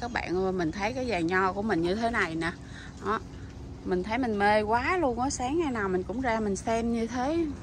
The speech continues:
Và cái cây nho kế một bên đây là cái cây nho video trước đây Cindy có quay. Bây giờ nó ra hoa cũng lớn rồi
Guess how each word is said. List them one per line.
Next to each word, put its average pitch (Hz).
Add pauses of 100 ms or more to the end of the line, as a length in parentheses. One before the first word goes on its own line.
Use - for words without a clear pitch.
(1700)
Và 196
cái 226
cây 220
nho 214
kế 233
một 254
bên 214
đây 214 (440)
là 185
cái 208
cây 208
nho 208
video 202
trước 240
đây 214
Cindy 190
có 196
quay. 214 (480)
Bây 208
giờ 185
nó 196
ra 220
hoa 208
cũng 214 (240)
lớn 214
rồi 220